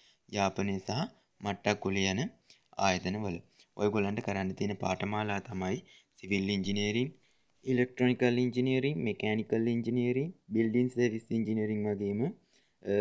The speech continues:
තව එකක් තියෙනවා ප්‍රමාණ සමීක්ෂණ කියලා. ඒක කියන්නේ ඉංජිනේරිං නෙවෙයි වුණාට ඒකත්, අ, ගණිතාංශයෙන් කරපු ළමයින්ට, අ, අයදුම් කරන්න පුළුවන් පාඨමාලාව. මෙම පාඨමාලාව සාර්ථකව අවසන් කිරීමෙන් පස්සේ ඔයගොල්ලන්ට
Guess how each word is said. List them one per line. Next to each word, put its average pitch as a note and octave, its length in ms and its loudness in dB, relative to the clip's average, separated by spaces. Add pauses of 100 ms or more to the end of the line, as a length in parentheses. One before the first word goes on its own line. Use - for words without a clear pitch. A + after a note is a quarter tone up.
(180)
තව G2 220 0
එකක් G2+ 120 2 (100)
තියෙනවා G2+ 280 -2
ප්‍රමාණ G2 340 0
සමීක්ෂණ G2 560 -2
කියලා. G#2 240 0
ඒක G2 140 0
කියන්නේ F#2+ 320 -2
ඉංජිනේරිං G2 460 -2 (480)
නෙවෙයි G#2 340 2
වුණාට G2 280 0 (420)
ඒකත්, G#2 320 0 (540)
අ, G#2 120 2
ගණිතාංශයෙන් G2+ 640 0
කරපු G2 240 -2
ළමයින්ට, G2 400 0 (600)
අ, G2 100 -6 (260)
අයදුම් G2+ 340 0
කරන්න G2 280 0
පුළුවන් G#2 280 0 (400)
පාඨමාලාව. F#2+ 600 -4 (760)
මෙම A#2 200 2
පාඨමාලාව G2+ 720 0
සාර්ථකව G2+ 640 -4
අවසන් G2+ 360 -4
කිරීමෙන් G2 420 -2
පස්සේ - 380 -4
ඔයගොල්ලන්ට F#3+ 500 -2